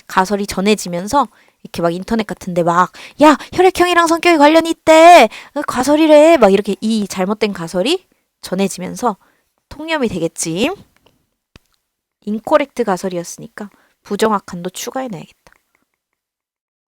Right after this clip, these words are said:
자, 부정확한 가설들이 전해지면서 사람들의 믿음이 돼버린대요. 자, 삼 번 볼게요. 자, 에디슨은요, 뭘로 공을 인정받았냐면 말한 걸로. "I have not failed. 나는 실패한 적이 없어.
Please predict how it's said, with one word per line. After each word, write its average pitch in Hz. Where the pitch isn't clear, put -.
자, 165
부정확한 254
가설들이 180
전해지면서 175
사람들의 214
믿음이 190
돼버린대요. 180
자, -
삼 294
번 294
볼게요. 220
자, -
에디슨은요, 320
뭘로 247
공을 220
인정받았냐면 214
말한 185
걸로. 175
"I 226
have 240
not 202
failed. 302
나는 202
실패한 359
적이 240
없어. 175